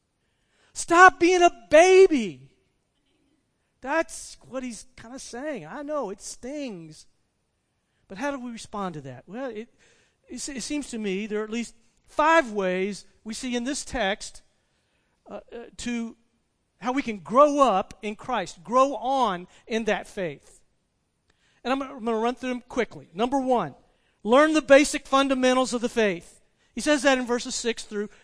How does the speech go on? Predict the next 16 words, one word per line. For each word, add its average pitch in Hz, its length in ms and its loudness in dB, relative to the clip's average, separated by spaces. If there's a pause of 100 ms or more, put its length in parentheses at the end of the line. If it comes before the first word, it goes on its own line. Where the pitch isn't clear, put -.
(100)
uh, 220 160 -6
six - 300 -6
one 233 200 -2
through 214 160 -12
three. 277 360 -4 (120)
He 277 140 4
actually 262 320 2
kind 220 160 -6
of 208 100 -8
assumes 254 640 -4
they 180 160 -6
have 170 260 -2
that. 139 240 -14 (1000)
The 247 120 2
author 285 420 2 (240)
of 220 220 0